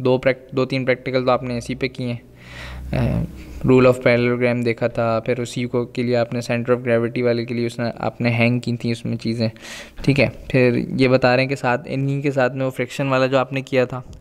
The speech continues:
वो जो एक इंक्लाइंड प्लेन था, वो भी इसी का एक सेट है, मतलब इसी का हिस्सा है पूरा जो apparatus है ना।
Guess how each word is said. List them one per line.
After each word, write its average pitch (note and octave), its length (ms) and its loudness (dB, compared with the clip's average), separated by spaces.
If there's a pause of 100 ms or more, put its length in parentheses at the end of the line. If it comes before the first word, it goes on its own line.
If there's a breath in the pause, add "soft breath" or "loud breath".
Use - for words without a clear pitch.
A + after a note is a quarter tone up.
(240)
वो B2 60 -2
जो A#2 100 4
एक A#2 80 2
इंक्लाइंड A#2 420 2
प्लेन A2+ 260 -2
था, A#2+ 80 2
वो A#2 140 2
भी C3 160 2
इसी B2+ 240 -2
का C3+ 120 4
एक B2+ 280 0
सेट A#2 320 -2
है, G#2+ 120 -6 (600 soft breath)
मतलब A#2+ 180 0
इसी C3+ 260 2
का C#3+ 100 4
हिस्सा B2+ 340 4
है G#2+ 140 0 (100)
पूरा A#2 220 -2
जो A#2 160 0
apparatus A2 420 -8
है A2 80 -10
ना। B2 80 -10